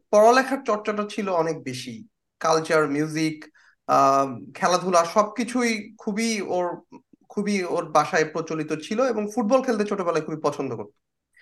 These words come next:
তো উনিশশো তেইশ তো আর ঠিক দশ বছর পরেই কিন্তু আমরা জানি যে হিটলার চলে আসে ক্ষমতায় জার্মানিতে। এবং হিটলার আসার পরে কিন্তু বা তার আগের থেকেই আসলে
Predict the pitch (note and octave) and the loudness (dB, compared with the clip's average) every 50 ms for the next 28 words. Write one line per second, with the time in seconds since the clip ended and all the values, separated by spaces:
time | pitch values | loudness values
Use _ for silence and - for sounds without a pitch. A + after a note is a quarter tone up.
0 | _ _ _ _ _ _ _ _ _ _ _ _ _ - G#3+ G#3+ A3 A3 G#3+ G#3 | _ _ _ _ _ _ _ _ _ _ _ _ _ 2 4 4 6 4 4 0
1 | G#3 - - _ _ - G3+ C4 D4 - - D#4 D#4 - D4 D4 D#4 C#4+ D4+ - | -2 -10 -16 _ _ -2 0 0 2 2 0 -2 -2 0 2 2 4 2 0 -2
2 | - B3+ E3+ D#3 E3 - - - - - C#4+ A3 G3+ F#3 F#3 A3 A3+ A#3 A#3 A#3 | 0 4 4 4 4 4 0 -6 -6 -6 -6 -4 -2 4 6 6 6 6 4 0
3 | C4 C4+ C4+ C#4 D4+ - - A#3+ A#3+ B3+ C#4 C4+ C#4 C4+ C4 C4 B3 A#3 A3+ A#3 | -2 -2 -2 -2 -4 2 4 4 6 6 4 0 -2 0 2 2 2 2 2 0
4 | G#3+ F3 F3+ F#3 F#3 D#3+ C3+ B2+ B2 C3 C#3+ C#3+ C#3 C3+ C3 C3 F#3 G3+ G3+ A3 | 0 0 0 0 0 0 -2 -4 -6 -4 -4 -4 -2 -4 -2 0 0 0 2 4
5 | A3 G#3 G3 F#3+ - - - _ _ _ _ _ _ _ _ _ _ _ _ - | 6 6 6 4 0 -8 -16 _ _ _ _ _ _ _ _ _ _ _ _ -2
6 | G3 F3 D3+ B2 B2 B2 - - - - - - D3+ C3+ B2 A#2 - A2+ G#2 F#2 | 0 2 2 0 0 -2 -6 -10 -12 -6 0 0 2 2 0 -2 -4 -8 -8 -10
7 | - _ _ _ _ _ _ - C#3+ D3 C3+ B2 A#2+ A#2 G#2+ - - - - - | -12 _ _ _ _ _ _ -4 0 0 0 0 0 -6 -8 -10 -14 -16 -16 -12
8 | - C#3+ D#3 E3 E3 D#3 F#3+ G3+ G3+ A#3 C4 C4 B3+ A#3+ A#3 A#3+ B3+ B3 B3 A#3+ | -10 -6 -4 -4 -2 -2 -2 -4 0 2 4 6 6 6 4 4 0 0 0 0
9 | - A3+ A3 G#3+ A3+ A#3+ A#3 A#3 - A3+ G#3+ G#3+ - C4+ C4 D4 C#4 C#4+ C#4 B3+ | 0 2 2 4 2 2 0 -4 -10 -12 -12 -10 -8 -4 -2 -2 0 2 2 2
10 | - F#3+ F#3+ G3 A3+ A#3+ A#3+ - - C#4+ C#4 C#4 C#4 A#3+ G3 F#3 F3 F3 - F#3 | 4 2 2 0 -2 -4 -6 -8 -10 -10 -8 -6 -6 -4 -2 -2 -4 -4 -4 -4
11 | F3+ F3+ F3 F3 | -4 -4 -4 -4